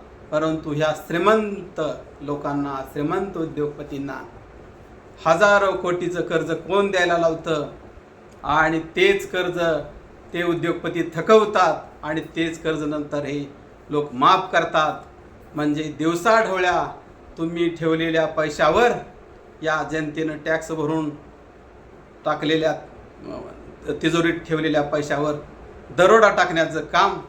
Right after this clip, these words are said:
दिवसाढवळ्या त्या ठिकाणी होतंय, हाही प्रश्न मतदानाला जाताना विचारा. त्याचप्रमाणे अजून एक मतदानाला जाताना प्रश्न विचारा.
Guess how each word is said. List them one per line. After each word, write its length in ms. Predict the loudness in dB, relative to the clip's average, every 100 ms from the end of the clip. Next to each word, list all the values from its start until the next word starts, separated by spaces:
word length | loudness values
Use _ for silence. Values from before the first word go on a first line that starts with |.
| -18
दिवसाढवळ्या 580 | -8 -6 -4 -4 -2 -4
त्या 160 | -4 -8
ठिकाणी 360 | -8 -10 -10
होतंय, 360 | -10 -8 -6 -8 -10 -20 -20 0
हाही 260 | 2 4 2
प्रश्न 300 | -2 -4 -4
मतदानाला 600 | -4 -4 -4 -4 -4 -6
जाताना 360 | -8 -8 -8
विचारा. 500 | -8 -8 2 4 4 0 -10 -20 -20 -20 -20 -20 -20 -20 -20 -20 -20 -20 -20 -20 -20 -20 -20 -20 -20 -20 2
त्याचप्रमाणे 1200 | 8 8 8 2 0 2 4 2 0 -6 -12 -20 -20 -20 -20 -20 -20 -20 -20 -20 -20 -20 -20 -20 -20 -14 0
अजून 500 | 0 4 2 4 2
एक 220 | 2 2
मतदानाला 640 | -2 0 0 2 2 2
जाताना 360 | 0 -2 -2 -2
प्रश्न 360 | -4 -10 -6 -6
विचारा. 600 | -6 -6 -6 -6 -8